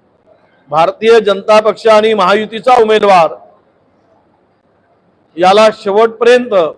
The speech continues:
उमेदवारी मिळते की नाही या धास्तीमध्ये तो उमेदवार होता. त्याला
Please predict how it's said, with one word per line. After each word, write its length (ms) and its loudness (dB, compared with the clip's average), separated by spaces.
उमेदवारी 640 0
मिळते 360 -2
की 160 -4
नाही 360 -2
या 180 2
धास्तीमध्ये 840 -2
तो 120 0
उमेदवार 400 2
होता. 360 -4
त्याला 540 2